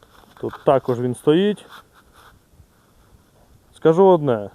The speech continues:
що цей тракторець ніколи не підводив. Двигун К М триста вісімдесят п'ятий уже працює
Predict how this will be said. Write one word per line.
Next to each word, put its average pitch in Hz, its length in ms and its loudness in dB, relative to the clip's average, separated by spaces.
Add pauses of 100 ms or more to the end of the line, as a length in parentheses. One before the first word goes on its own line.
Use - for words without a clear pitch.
що 139 140 -6
цей 180 200 -2
тракторець 165 520 0
ніколи 143 420 0
не 131 80 -2
підводив. 110 480 -6 (920)
Двигун 139 460 0
К - 160 0
М 120 300 0 (340)
триста 131 380 0
вісімдесят 127 500 -6
п'ятий 170 440 -2 (1300)
уже 117 280 0
працює 123 560 -2